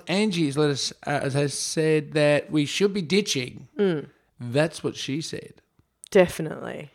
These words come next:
Speaker 1: Now, how did that become popular? Is, was that because of The Office?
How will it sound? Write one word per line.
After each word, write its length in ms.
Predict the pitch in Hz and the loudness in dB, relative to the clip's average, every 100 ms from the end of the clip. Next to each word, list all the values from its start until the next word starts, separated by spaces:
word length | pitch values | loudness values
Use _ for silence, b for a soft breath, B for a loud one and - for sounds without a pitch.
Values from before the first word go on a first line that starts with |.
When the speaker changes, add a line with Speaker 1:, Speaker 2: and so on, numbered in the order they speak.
| _ | _
Speaker 1:
Now, 380 | 160 165 165 - - - | 4 6 4 0 -10 -4
how 160 | 175 | 0
did 100 | 339 320 | 2 0
that 120 | - | 0
become 260 | 165 165 | -2 -2
popular? 420 | 135 147 156 139 143 | -2 -4 -2 -2 0
Is, 160 | 151 - | 0 -2
was 100 | 165 151 | 0 2
that 120 | 170 | 2
because 240 | 175 170 | 2 2
of 100 | 147 | 2
The 120 | 127 | 0
Office? 440 | 123 123 131 - | 0 -2 -8 -10